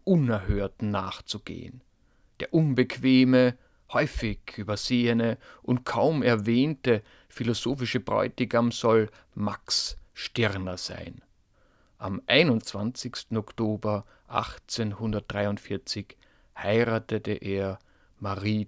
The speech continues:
Denhardt. Er wird ihr mit den Worten "Meinem Liebchen, Marie Denhardt",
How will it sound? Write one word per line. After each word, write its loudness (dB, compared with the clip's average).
Denhardt. -8
Er -4
wird -4
ihr -2
mit -4
den 4
Worten 6
"Meinem 6
Liebchen, -4
Marie 2
Denhardt", 2